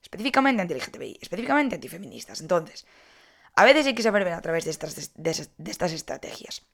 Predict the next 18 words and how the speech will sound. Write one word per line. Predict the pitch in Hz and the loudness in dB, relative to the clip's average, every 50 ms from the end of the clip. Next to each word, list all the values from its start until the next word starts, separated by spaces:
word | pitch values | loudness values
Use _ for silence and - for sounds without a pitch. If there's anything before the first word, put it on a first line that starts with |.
| _ _ _ _ _ _ _ _ - - - | _ _ _ _ _ _ _ _ -18 -18 -16
y | - - 190 | -8 0 4
ver | 196 - 202 | 4 4 4
que | - 202 | 4 0
son | - 240 240 214 | 2 2 0 0
precisamente | 185 165 175 - 180 185 208 214 - 190 214 | -4 -6 -4 -2 0 2 2 2 4 4 4
eso, | 240 - 139 120 - - - - - - - | 4 4 0 -8 -12 -16 -20 -20 -20 -16 -8
estrategias | - 180 - - 170 170 214 240 233 254 254 254 - | -6 -6 -2 -2 -2 0 0 -2 0 2 0 0 0
que | - 160 156 | -2 -4 -2
forman | 180 180 196 196 190 | -2 0 0 0 0
parte | 190 196 - 127 | 0 -2 -2 -2
de | 143 175 | -4 -4
un | 196 | -2
discurso | 190 202 - - 214 196 - - - 69 | -2 -2 -2 -2 -4 -4 -4 -6 -10 -6
más | 98 175 208 220 | 0 0 2 2
grande, | 233 240 262 254 254 262 - - - - _ _ _ | 4 2 2 2 0 -4 -6 -10 -20 -20 _ _ _
mucho | - 220 247 254 247 - | -2 2 2 2 2 4
más | 208 247 233 | 2 2 2
complejo | - 247 240 214 196 190 - 226 226 | 2 -4 -2 0 -2 -2 -2 -6 -8